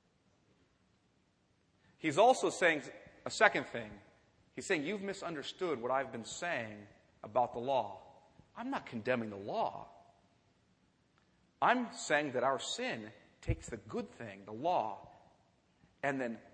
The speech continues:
volleys it into more sin. We turn it into a savior by which we save ourselves.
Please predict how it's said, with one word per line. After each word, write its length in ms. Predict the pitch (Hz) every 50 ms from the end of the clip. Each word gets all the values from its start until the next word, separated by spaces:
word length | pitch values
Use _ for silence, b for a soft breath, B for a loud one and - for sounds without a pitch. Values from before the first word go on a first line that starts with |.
| - -
volleys 600 | 110 104 117 135 160 214 214 165 139 123 110 113
it 120 | 117 110 117
into 440 | 117 117 113 - - 104 104 104 - -
more 340 | 117 127 135 131 127 117 -
sin. 460 | - - - 147 139 120 95 82 - - - - - - - - - - _ _ _ _ _ _ _ _ _ _ _ _ _ _ _ _ _ _ _ _ _ _ _ _ _ _ _ _ _ _ _ _ _ _ _ _ _ _ _ _ _ _ _ _ _ _ _ - - _ _
We 100 | - 151
turn 240 | 147 - 165 202 214
it 80 | 185 147
into 220 | 151 139 131 120
a 40 | 113
savior 640 | - - - - 185 202 220 190 147 113 110 98 92 87 - _ _ _ _ _ _ _ _ _ _ _ _ _ _ _ _ _ _ _ _ _ _ _ _ _ _ _ _ _ _ _ _ _ _ -
by 120 | 139 143
which 220 | 151 175 165 -
we 240 | - 156 147 131 127 - - - - - - _ _
save 360 | - - - 180 160 151 127
ourselves. 1000 | 127 113 - - - 156 - 170 156 123 98 98 92 90 - - - - -